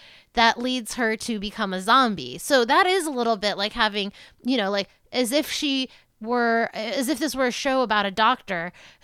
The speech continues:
and then, like, five minutes into the episode, the doctor gets hit by a truck, <laughs> you know?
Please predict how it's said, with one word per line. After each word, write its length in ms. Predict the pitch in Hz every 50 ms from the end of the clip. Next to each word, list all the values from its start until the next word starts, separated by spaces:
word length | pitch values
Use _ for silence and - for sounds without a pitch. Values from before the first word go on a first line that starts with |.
| - -
and 380 | 233 233 233 226 190 214 202
then, 300 | 262 269 262 247 233 226 - _ - - - -
like, 300 | 233 233 214 214 - - - - - - -
five 340 | - - 311 277 277 277 233
minutes 320 | 262 269 262 247 226 - -
into 300 | 247 254 254 247 - 262
the 140 | 220 220 -
episode, 540 | 240 269 - 294 - - 240 208 196 196
the 100 | 190 214
doctor 320 | 202 233 220 220 - 220 196
gets 240 | 196 208 214 - -
hit 180 | 226 208 185
by 120 | - 196 180
a 60 | 175
truck, 440 | - - 254 170 - - - - - - - - 403 - -
<laughs> 340 | 392 - - 392 349 -
you 160 | - 320 294 262
know? 260 | 226 214 233 269